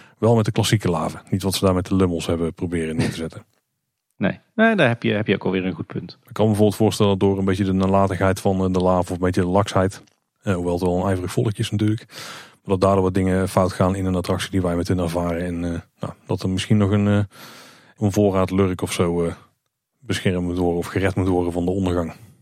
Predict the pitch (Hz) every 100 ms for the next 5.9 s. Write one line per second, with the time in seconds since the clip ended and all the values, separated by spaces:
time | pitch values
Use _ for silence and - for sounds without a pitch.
0 | _ 330 220 - _ - 165 127 95 92
1 | 87 - - 98 127 87 107 131 90 87
2 | 90 92 - - 101 156 151 _ _ _
3 | 131 135 151 151 151 160 151 _ - 139
4 | 143 139 127 123 131 123 123 123 120 120
5 | 113 120 135 123 110 95 135 165